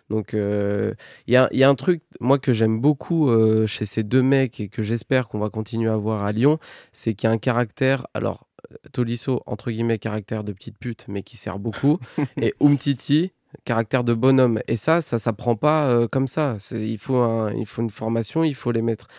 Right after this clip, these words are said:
Speaker 1: Et c'est, c'est pour ça que ça fonctionne bien, parce que des mecs talentueux, mais qui ont pas le caractère, il y en a eu à Lyon, euh, par, par exemple Fares Balouli,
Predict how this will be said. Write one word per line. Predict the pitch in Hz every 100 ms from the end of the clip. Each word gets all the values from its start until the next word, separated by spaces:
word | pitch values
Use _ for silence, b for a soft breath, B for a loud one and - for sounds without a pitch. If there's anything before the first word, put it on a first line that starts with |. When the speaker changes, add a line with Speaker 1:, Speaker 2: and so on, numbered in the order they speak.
| B B -
Speaker 1:
Et |
c'est, | 107 113
c'est | 104 -
pour | 110
ça | - 139
que |
ça | -
fonctionne | 113 127 - 139
bien, | 131 143
parce | 123 104
que | -
des | 113 123
mecs | 139 135 - B B B
talentueux, | - 127 131 123 139 143
mais | 120
qui | 104
ont | 113
pas | 117
le | 110
caractère, | - 113 - 151 123
il |
y | 101
en | 110
a | 120
eu | 190
à | 202
Lyon, | 123 123 120 113
euh, | 107
par, | 98 101 104 _ _ -
par | 113
exemple | 110 113
Fares | 117 113 107
Balouli, | 110 107 120 127